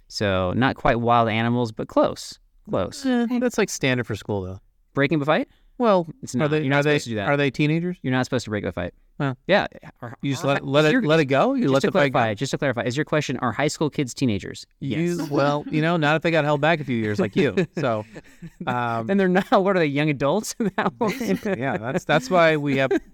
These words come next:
Speaker 2: a lot of simple talks, you know, that's, that's why. So, yeah, what do you
Speaker 1: Okay.
Speaker 2: think, Ashley?
Speaker 1: Okay.
Speaker 2: What,
Speaker 1: Which
Speaker 2: what's
Speaker 1: is
Speaker 2: your
Speaker 1: the worst decision out of the three?
Speaker 3: So, so I am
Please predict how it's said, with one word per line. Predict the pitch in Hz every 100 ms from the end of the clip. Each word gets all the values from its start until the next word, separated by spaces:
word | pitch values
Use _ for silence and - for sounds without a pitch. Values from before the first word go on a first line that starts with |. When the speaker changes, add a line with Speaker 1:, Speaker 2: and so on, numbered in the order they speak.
| 302
Speaker 2:
a | 151 127
lot | 131 139
of |
simple | 123 160 - 131
talks, | 156 127 104 -
you | 113
know, | 101 107
that's, | 185 -
that's | 113 -
why. | 120 101 381 - - - _ 349
So, | - 156 135 127 135 - 156 156 156 - -
yeah, | 220
what | 196 247
do |
you | 269
Speaker 1:
Okay. | 214
Speaker 2:
think, | 165
Ashley? | 139 127 156
Speaker 1:
Okay. | 139
Speaker 2:
What, | 139 156 226 202
Speaker 1:
Which |
Speaker 2:
what's | 190 202
Speaker 1:
is |
Speaker 2:
your | 175
Speaker 1:
the | 190
worst | 165 160
decision | - 120 92 90
out | 92
of | 92
the |
three? | 85 87 82
Speaker 3:
So, | - 294 285 -
so | - -
I | 277
am | 294 311 277 247